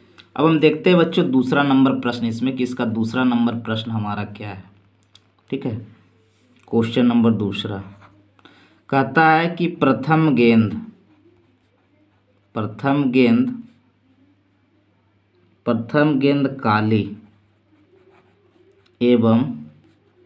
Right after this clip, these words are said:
दूसरी गेंद लाल होने की प्रायिकता,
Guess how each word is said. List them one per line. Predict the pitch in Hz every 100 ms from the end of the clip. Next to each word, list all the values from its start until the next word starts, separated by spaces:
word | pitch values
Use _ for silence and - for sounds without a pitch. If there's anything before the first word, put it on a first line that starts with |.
| _ _ _ _ _ _ _ _ _ _ _ - 110
दूसरी | 117 123 120 147 151
गेंद | 143 110 104 110 - - _ - _ _ _ _ _ 285 302 _ _ _ _ _ _ _ _ _
लाल | 110 110 110 113 113 120
होने | 113 107 107
की | 110 113
प्रायिकता, | - 98 101 - 110